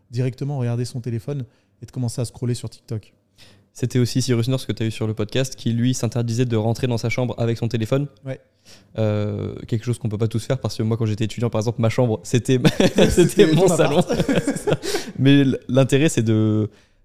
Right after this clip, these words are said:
Speaker 2: donc toi, ce que tu disais, c'est plus, c'était une technique qui limitait la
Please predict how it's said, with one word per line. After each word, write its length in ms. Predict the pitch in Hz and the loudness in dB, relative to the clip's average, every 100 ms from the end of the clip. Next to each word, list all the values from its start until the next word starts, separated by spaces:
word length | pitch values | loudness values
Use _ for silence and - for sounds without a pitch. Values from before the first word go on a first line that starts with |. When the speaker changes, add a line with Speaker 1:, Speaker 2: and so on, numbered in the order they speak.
| - | -6
Speaker 2:
donc 160 | 117 | -2
toi, 100 | 131 | 0
ce 60 | 151 | 2
que 60 | 135 | 2
tu 100 | 127 | 2
disais, 160 | 135 | 2
c'est 120 | 143 | 2
plus, 200 | 110 120 - - | 0 -4 -18 -10
c'était 280 | - 113 | -6 -2
une 80 | 117 | 0
technique 280 | 120 127 143 | 0 0 -2
qui 300 | - 113 110 | -2 0 2
limitait 600 | 110 127 147 139 - 143 | 2 2 2 2 0 0
la 400 | 120 107 104 104 | 2 2 0 0